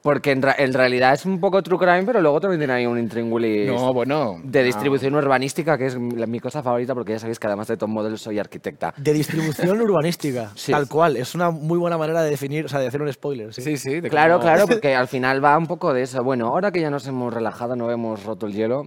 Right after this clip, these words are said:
Speaker 1: lo
Speaker 2: Sí,
Speaker 1: hemos,
Speaker 2: sabemos que
Speaker 1: lo
Speaker 2: le
Speaker 1: hemos
Speaker 2: gusta.
Speaker 1: machacado, sabemos que a Susana le gusta ser una hechicera, tú podrías ser un elfo perfectamente. Yo siempre he sido
Speaker 2: <laughs>
Speaker 1: más enano y tú, Jordi, te toca ser el humano.
Speaker 2: Vale,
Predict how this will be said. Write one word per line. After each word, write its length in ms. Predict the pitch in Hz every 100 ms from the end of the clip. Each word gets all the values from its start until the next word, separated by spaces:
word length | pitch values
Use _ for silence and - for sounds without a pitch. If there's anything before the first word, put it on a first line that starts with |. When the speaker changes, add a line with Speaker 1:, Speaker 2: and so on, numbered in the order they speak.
| -
Speaker 1:
lo 60 | 101
Speaker 2:
Sí, 180 | 139
Speaker 1:
hemos, 140 | 131 104
Speaker 2:
sabemos 240 | 113 120
que 60 | 117
Speaker 1:
lo 60 | 120
Speaker 2:
le 60 |
Speaker 1:
hemos 200 | 127 123
Speaker 2:
gusta. 40 | 117
Speaker 1:
machacado, 520 | 110 117 113 131 143
sabemos 440 | 131 123 127 131
que 220 | - 117
a 160 | 110 107
Susana 260 | 104 113 120
le 60 |
gusta 220 | 110 107 120
ser 140 | 113
una 160 | 113 104
hechicera, 560 | 110 101 135 147 160 - - - - -
tú 120 | 139
podrías 360 | 117 131 123 123
ser 120 | 127
un 80 | 123
elfo 220 | 131 135 120
perfectamente. 720 | 110 127 107 120 139 143 175 160 139
Yo 100 | 165
siempre 320 | 139 151 139
he 40 | 135 143
sido 360 | 131 120 113 - -
Speaker 2:
<laughs> 120 | -
Speaker 1:
más 280 | 143 156 139
enano 460 | 127 143 170 170
y 140 | 123 110
tú, 200 | 143 139
Jordi, 340 | 123 127 131 131 - 285 - 294
te 80 | -
toca 240 | 135 127 -
ser 180 | 403
el 140 | 120 110
humano. 340 | 101 104 101 - 160
Speaker 2:
Vale, 160 | 147